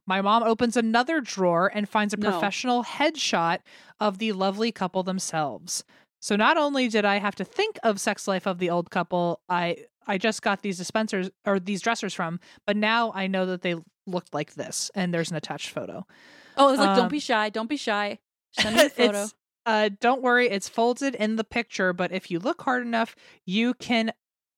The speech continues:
Speaker 1: uh, imagine what I was seeing. I love the show so much. Every time I listen, I feel like we're old friends catching up, but not in a creepy, lonely way. Thank you for, for telling us
Speaker 2: Aw.
Speaker 1: that."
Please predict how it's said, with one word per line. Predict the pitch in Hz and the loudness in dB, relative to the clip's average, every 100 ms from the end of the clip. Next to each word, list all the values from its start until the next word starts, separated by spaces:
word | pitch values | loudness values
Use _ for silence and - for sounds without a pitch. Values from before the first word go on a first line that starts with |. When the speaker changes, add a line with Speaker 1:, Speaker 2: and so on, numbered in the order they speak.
| _ - | _ -6
Speaker 1:
uh, | 208 185 180 175 170 - - | 0 2 2 2 0 -4 -4
imagine | 202 190 196 202 202 220 | -2 -2 0 0 -2 -4
what | 190 175 | -4 -2
I | 180 | -2
was | 190 - | -4 -4
seeing. | - 175 147 147 151 - | -4 -4 -4 -10 -12 -4
I | 202 | 0
love | 208 220 | 2 0
the | 285 | -2
show | 220 202 | 0 0
so | 226 196 | 0 0
much. | 190 185 | -2 -2
Every | 180 190 202 | -4 -4 -4
time | 202 185 | -4 -2
I | 180 | -2
listen, | 180 190 | -2 -4
I | 175 | -4
feel | 185 | -2
like | 175 | -2
we're | 185 | -4
old | 175 | -4
friends | - 175 | -6 -8
catching | - 165 - 175 | -6 -6 -6 -4
up, | 165 - 190 | -4 -4 -4
but | 175 | -2
not | 180 165 | -2 -2
in | 180 | -4
a | 180 | -6
creepy, | - - 160 | -6 -6 -4
lonely | 165 135 131 131 | -6 -6 -6 -8
way. | - - - - | -8 -12 -10 -4
Thank | 208 196 | -2 -2
you | 185 | -4
for, | 170 151 - _ _ - - - _ _ _ _ | -4 -6 -12 _ _ -20 -20 -20 _ _ _ _
for | - 170 | -10 -8
telling | 165 104 208 | -8 -8 -2
us | 330 | 0
Speaker 2:
Aw. | 208 | 0
Speaker 1:
that." | 220 | -2